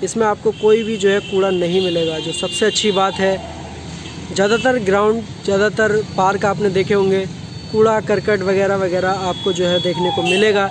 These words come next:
लेकिन मुरादाबाद के अम्बेडकर पार्क एक ऐसा पार्क है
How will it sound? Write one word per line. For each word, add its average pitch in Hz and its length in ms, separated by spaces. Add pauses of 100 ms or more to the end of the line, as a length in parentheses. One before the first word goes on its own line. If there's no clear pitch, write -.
(340)
लेकिन 190 200
मुरादाबाद 208 560
के 220 60
अम्बेडकर 202 440
पार्क 190 320
एक 190 120
ऐसा 190 260
पार्क 196 300
है 180 200